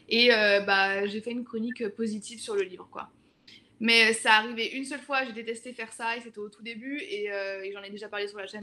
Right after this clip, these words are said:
d'ailleurs. Et, euh, et depuis, bah, voilà, ça, c'est clair que ça n'arrivera plus. Et puis, bah, maintenant, non, bah, en fait, surtout, c'est que <clears throat> je pense qu'il y avait cette pression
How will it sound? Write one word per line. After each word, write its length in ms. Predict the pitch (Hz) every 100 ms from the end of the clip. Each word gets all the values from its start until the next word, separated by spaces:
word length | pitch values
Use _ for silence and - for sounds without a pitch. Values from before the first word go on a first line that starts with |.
| 202
d'ailleurs. 260 | 185 226 240 _ _ _ _ _ _
Et, 280 | 208 208 202
euh, 440 | 196 202 196 185
et 220 | 190 196 190
depuis, 340 | 190 - 226
bah, 380 | 208 185 180 175
voilà, 420 | 185 190 185 190 - 196
ça, 80 | 202
c'est 160 | -
clair 200 | 202 214
que 80 | 214
ça 160 | 214 208
n'arrivera 440 | 196 202 202 190
plus. 320 | - 240 254
Et 80 | 233
puis, 200 | - 196
bah, 160 | 190 185
maintenant, 640 | 190 185 202 208 208 196 - -
non, 80 | -
bah, 120 | 247 262
en 60 |
fait, 120 | 339 359
surtout, 280 | 302 359 403 - - _ _
c'est 160 | 277
que 100 | 302 294 277
<clears throat> 380 | 277 277 262 208 - _ _ _ _ -
je 100 | -
pense 180 | - 311
qu'il 100 | -
y 40 | 254
avait 80 |
cette 200 | 262 233
pression 520 | - 294 285 302 302